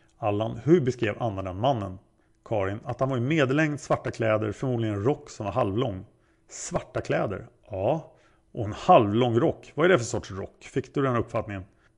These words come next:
Karin, nej, en halvlång rock. Åldern sa hon också, att han måste vara ungefär trettio år, tror jag hon sa, av sättet att springa. Karin, hon lämnar inga fler detaljer.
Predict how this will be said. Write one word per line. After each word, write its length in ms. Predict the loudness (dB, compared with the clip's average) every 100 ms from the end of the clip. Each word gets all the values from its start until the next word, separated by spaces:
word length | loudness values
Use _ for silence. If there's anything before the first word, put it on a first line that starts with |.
| _ -6
Karin, 360 | -2 0 -2
nej, 560 | 0 2 4 8 8 6
en 120 | 4
halvlång 500 | 4 4 4 2 0
rock. 300 | -2 -4 -8 0
Åldern 400 | 6 6 6 -2
sa 160 | -4
hon 140 | -6 -8
också, 200 | -8 -8
att 60 |
han 120 | -4 -4
måste 200 | -2 -4
vara 100 | -4
ungefär 280 | -4 -6
trettio 880 | -10 -6 0 0 -2 -14 _ -8 -4
år, 280 | 4 6 4
tror 220 | 2 -4
jag 60 | -4
hon 100 | -6
sa, 160 | -4 -2
av 200 | -2 -4
sättet 440 | 0 -2 -2 -8
att 60 | -2
springa. 400 | 2 4 4 2 -4 -18 _ _ -16 -14 -16 -16 -14 -16 -18 -20 _
Karin, 340 | -4 -2 0 -2
hon 160 | 0
lämnar 280 | 0 0 -4
inga 180 | -4 -6
fler 240 | -4 -4
detaljer. 520 | -2 -2 0 0 -4